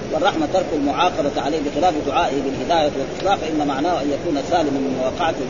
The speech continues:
الذنب صالح من الخلاف، آه، إلى غير ذلك. ثم ذكر باب لا يشمت العاطس إذا لم يحمد الله، يعني إذا عطس شخص مسلم ولم، يعني، يحمد الله فنحن نتركه، ثم إذا كان لا بد بعد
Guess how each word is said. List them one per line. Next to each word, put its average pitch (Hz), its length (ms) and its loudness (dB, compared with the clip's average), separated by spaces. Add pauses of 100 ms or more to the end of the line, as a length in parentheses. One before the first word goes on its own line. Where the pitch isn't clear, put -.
(140)
الذنب 190 320 0 (460)
صالح 175 280 6
من 143 260 2 (540)
الخلاف، 131 260 -2
آه، - 540 -6
إلى 180 80 2
غير 143 180 0 (120)
ذلك. 202 200 2 (360)
ثم 175 240 -2
ذكر 165 160 2
باب 156 300 4
لا 185 120 8
يشمت 160 380 2
العاطس 175 400 2 (120)
إذا 170 140 4
لم 185 140 0
يحمد 170 280 0
الله، 131 340 4 (360)
يعني 151 200 0
إذا 147 120 4
عطس 165 400 2 (100)
شخص - 180 0 (500)
مسلم 160 320 2
ولم، 170 440 4
يعني، 135 320 2 (460)
يحمد 160 280 2
الله 208 360 4 (220)
فنحن 214 200 0 (140)
نتركه، - 380 0 (320)
ثم 226 180 2
إذا 185 220 4
كان 160 220 4
لا 156 100 6
بد 160 280 2
بعد 185 160 4